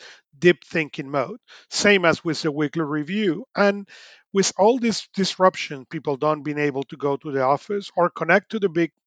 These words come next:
you know, screen on the, on the conference room to do this deep thinking, all these things has been disrupted. So what I was thinking was,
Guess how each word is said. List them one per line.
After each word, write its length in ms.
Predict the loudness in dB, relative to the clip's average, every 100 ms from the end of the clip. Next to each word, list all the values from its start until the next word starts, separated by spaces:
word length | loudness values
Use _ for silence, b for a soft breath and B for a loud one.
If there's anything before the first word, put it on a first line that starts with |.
| -10
you 120 | -8
know, 180 | -8 -12 _ B B B B
screen 540 | -14 -12 2 4 4 2
on 100 | 4
the, 240 | 4 4
on 100 | 0
the 80 | -2
conference 540 | 2 2 2 -8 -8
room 420 | -2 0 2 0 -4 B B B B _
to 420 | 0 4 4 2 -2 _ -20
do 300 | 0 2 2
this 560 | 2 8 8 8 2 -6 -12 _ _ _ 0
deep 300 | 4 4 2
thinking, 640 | -4 -2 -2 -8 -12 -12 -16 _
all 340 | 2 4 4
these 440 | 2 4 4 0 -12 -6
things 380 | -2 -2 -4 -4
has 200 | -2 -2
been 200 | -6 -6
disrupted. 600 | -8 -2 -2 -2 -6 -8 -10 _ _ _ _ -6
So 180 | -2
what 160 | 0 4
I 120 | 4
was 140 | 4 0
thinking 540 | -2 -2 -4 -8 -4
was, 360 | 2 2 2